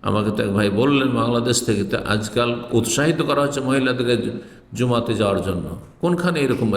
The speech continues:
দলিল আছে যে সাহাবিয়াতগণ জুমা পড়তে যেতেন মসজিদে?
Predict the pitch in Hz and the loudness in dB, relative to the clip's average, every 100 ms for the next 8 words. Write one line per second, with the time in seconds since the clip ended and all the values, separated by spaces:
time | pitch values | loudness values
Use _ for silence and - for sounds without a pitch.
0 | 98 120 120 101 - 80 - - - _ | 2 4 4 2 -2 -8 -10 -18 -20 _
1 | - 110 - 117 123 127 123 117 123 117 | -2 0 2 0 0 0 0 0 0 0
2 | 123 117 120 107 123 120 120 127 127 135 | 2 2 0 0 0 0 0 0 0 2
3 | 139 | 0